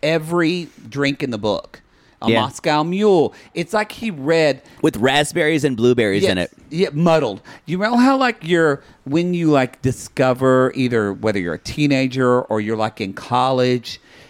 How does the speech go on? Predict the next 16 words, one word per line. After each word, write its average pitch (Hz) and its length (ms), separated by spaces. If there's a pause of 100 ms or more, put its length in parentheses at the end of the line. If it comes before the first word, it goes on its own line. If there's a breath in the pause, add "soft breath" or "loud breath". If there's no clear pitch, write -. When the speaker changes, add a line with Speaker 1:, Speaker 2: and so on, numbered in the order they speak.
(200 loud breath)
Speaker 1:
and, 131 120
like, 123 160
someone 139 400
gets 120 260
you, 131 80
like, 113 160
an - 160
alcohol, 107 340
maybe 185 220
you 131 140
didn't 98 420 (220)
'cause 113 180
you 123 100
worked 110 280
in 90 260 (160)
service, 110 580